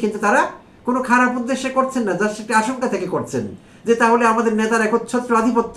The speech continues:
কী হবে, সেটি একচ্ছত্র ক্ষমতার কী হবে, কোনো বাইন্ডিংসে চলে আসবো? না, না, না, এটা তো হতে পারে না, আমরা এবং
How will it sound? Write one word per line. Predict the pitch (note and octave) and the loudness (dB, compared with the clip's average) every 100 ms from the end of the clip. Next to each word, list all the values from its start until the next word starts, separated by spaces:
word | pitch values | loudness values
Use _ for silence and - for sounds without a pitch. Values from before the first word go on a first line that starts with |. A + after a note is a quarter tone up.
| F#3 | -2
কী | B3+ A3 | 0 2
হবে, | C#3+ C3 | 0 -4
সেটি | B2 G#2 - - - - - | -6 -10 -16 -20 -20 -20 -8
একচ্ছত্র | F#3 A#3+ A#3+ A#3 A3 A3+ | -2 0 2 0 0 -2
ক্ষমতার | C4 B3 A3 D#3 | -2 0 0 0
কী | B2 | -2
হবে, | G2+ F#2 - - - - - | -4 -10 -20 -20 -20 -20 -4
কোনো | A3+ A3+ | 0 2
বাইন্ডিংসে | A#3+ B3+ C4 - B3+ | 2 2 -2 -4 -2
চলে | B3+ C4 | 0 0
আসবো? | B3 G3 F3+ | 0 0 0
না, | B3+ B3+ | 0 0
না, | A3 | 0
না, | A3 | -2
এটা | B3 | -2
তো | A#3 | -2
হতে | F#3+ F3+ | -2 -2
পারে | C#3+ | -2
না, | D3 | 0
আমরা | F#3+ A3+ B3 | 0 0 0
এবং | A3+ | 0